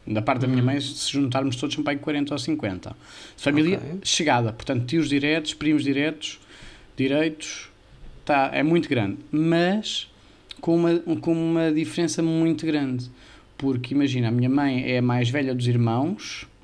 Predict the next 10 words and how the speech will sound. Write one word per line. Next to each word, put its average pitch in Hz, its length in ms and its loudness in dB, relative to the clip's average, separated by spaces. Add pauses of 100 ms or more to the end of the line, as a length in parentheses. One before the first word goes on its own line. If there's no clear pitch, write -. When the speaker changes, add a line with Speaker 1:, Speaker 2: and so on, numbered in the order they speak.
(760)
Speaker 2:
Uhum. 117 280 -6 (100)
Speaker 1:
e 127 840 2
coisas 107 320 0
da 120 140 2
vida, 165 340 0
da 135 80 -2
história 123 360 0
da 123 200 -2
vida 123 340 0
dela. 156 400 0